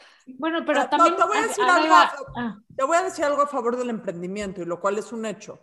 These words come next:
Speaker 2: Si eres una mujer y dejaste veinte años de trabajar,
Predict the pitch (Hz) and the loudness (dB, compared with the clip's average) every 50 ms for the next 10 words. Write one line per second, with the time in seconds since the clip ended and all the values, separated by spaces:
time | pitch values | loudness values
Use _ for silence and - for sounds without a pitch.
0 | _ _ _ _ _ _ _ _ - - 330 359 427 - - 392 370 381 330 277 | _ _ _ _ _ _ _ _ -4 -4 -2 -2 -4 -4 -6 -6 -6 -4 -6 -6
1 | 233 - - 240 226 185 165 139 - - _ _ _ - 226 233 214 233 226 233 | -8 -8 -6 -6 -6 -6 -8 -10 -12 -16 _ _ _ -10 -2 0 0 0 0 0
2 | - 285 277 285 277 285 - - - 294 285 285 294 302 302 302 302 - - - | 0 2 2 2 0 -2 -8 -4 0 2 4 4 6 4 4 2 -2 -8 -18 -18
3 | - 175 180 262 269 285 277 240 262 269 262 262 269 262 254 226 - 208 190 175 | -6 -2 0 2 2 0 0 0 -2 -2 -2 -4 -4 -4 -6 -6 -4 -4 -4 -2
4 | 175 165 - - 196 185 208 269 | -2 -4 -4 -2 -2 0 0 0